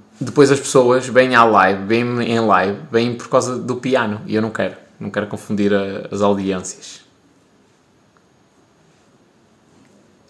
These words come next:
Segunda começa um novo emprego e estou quase a ter um ataque de pânico. E vais trabalhar em quê?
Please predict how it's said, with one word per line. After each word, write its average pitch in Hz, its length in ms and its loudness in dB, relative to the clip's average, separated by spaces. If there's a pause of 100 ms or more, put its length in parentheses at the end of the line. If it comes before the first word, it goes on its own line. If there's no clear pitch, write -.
(560)
Segunda 180 220 2
começa 170 320 2
um - 20 2
novo 151 160 4
emprego 147 400 2
e - 20 -4
estou 143 160 -4
quase 143 200 -2
a - 20 -4
ter 139 160 -2
um 131 220 -4
ataque 123 240 -2
de - 80 -20
pânico. 85 420 -4
E 107 60 -12
vais 127 180 2
trabalhar 127 320 4
em 113 140 -2
quê? - 180 -6